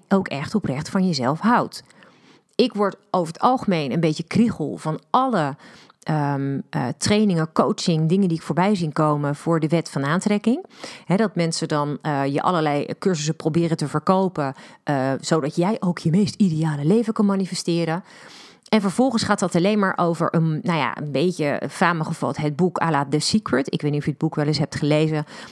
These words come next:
maar in The Secret wordt gewoon, eh, stap voor stap uitgelegd, eh, hoe die, eh, wet van aantrekking werkt. Dan hebben we het heel, eh, feitelijk over hoe dat werkt met het uitzenden van een verlangen en over, eh, bijvoorbeeld de energie die dan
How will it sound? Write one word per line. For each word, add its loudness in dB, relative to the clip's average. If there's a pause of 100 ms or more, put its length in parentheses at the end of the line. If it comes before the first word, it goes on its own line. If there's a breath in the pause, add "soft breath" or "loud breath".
(100)
maar 0
in 2
The 2
Secret 0
wordt -4
gewoon, -2
eh, -2
stap 0
voor -6
stap 0
uitgelegd, -2 (380 loud breath)
eh, 0
hoe 2
die, 0
eh, -2
wet -2
van -4
aantrekking -2
werkt. 0
Dan 2
hebben 2
we 2
het -2
heel, 2
eh, 0
feitelijk 0 (440 loud breath)
over 0 (100)
hoe 0
dat -2
werkt 0
met -2
het -6
uitzenden -2
van -2
een 0
verlangen 0
en -6
over, 0
eh, -8
bijvoorbeeld -4
de -4
energie 0
die -2
dan 0